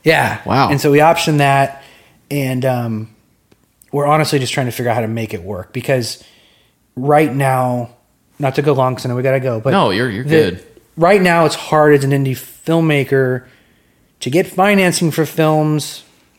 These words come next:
Speaker 1: unless you've had, like, a s-, a substantial hit, or, you know, you've really done something that has grabbed people's attention and they just, they want you to make a movie. Um, during these times,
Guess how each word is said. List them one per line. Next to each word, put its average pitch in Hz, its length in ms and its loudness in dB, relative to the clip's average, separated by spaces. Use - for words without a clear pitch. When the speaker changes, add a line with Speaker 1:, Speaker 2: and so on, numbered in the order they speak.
Speaker 1:
unless 208 260 0
you've 269 80 -10
had, 208 140 2
like, 170 120 2
a 139 40 -2
s-, - 160 -8
a 143 160 0
substantial 143 680 -2
hit, 147 360 0
or, 135 360 0
you 165 100 -2
know, 160 80 2
you've 147 220 0
really 151 200 4
done 139 220 0
something 135 360 -2
that 127 340 -4
has 127 160 -4
grabbed 127 240 0
people's 127 220 -4
attention 131 480 -2
and 123 100 -4
they 120 60 -4
just, 117 200 -8
they 117 140 -6
want 131 260 -2
you 123 60 -6
to 117 60 -4
make 120 200 -4
a 110 40 -10
movie. 127 400 -4
Um, 127 420 -2
during 160 260 2
these 143 180 0
times, 117 420 -6